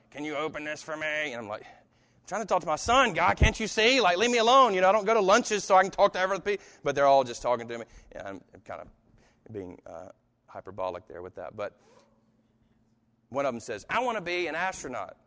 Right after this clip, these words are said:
Well, I wanna be a scientist. I'm gonna be a policeman. You know, I'm gonna be,"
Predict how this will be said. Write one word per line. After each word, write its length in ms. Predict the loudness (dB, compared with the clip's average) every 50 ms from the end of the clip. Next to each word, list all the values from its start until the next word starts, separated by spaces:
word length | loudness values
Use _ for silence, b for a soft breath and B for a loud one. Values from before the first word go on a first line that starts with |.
| _ _ _ _ _
Well, 100 | -2 2
I 200 | 2 4 4 4
wanna 240 | 2 2 -2 -4 -4
be 180 | -4 -4 -2 -2
a 100 | -2 -4
scientist. 600 | -4 -4 -4 -2 -2 -4 -6 -8 -12 -12 -6 -2
I'm 160 | -2 0 0
gonna 200 | 0 0 -2 -2
be 320 | -2 -4 -4 -4 -4 -6 B B B B
a 120 | -2 -2 0
policeman. 680 | -2 -4 -4 -2 -2 -4 -4 -6 -8 -10 -10 -12 -12 b b b b b _
You 80 | -10 -6
know, 80 | -4 -2
I'm 120 | -2 0
gonna 120 | 0 -2 -4
be," 160 | -4 -6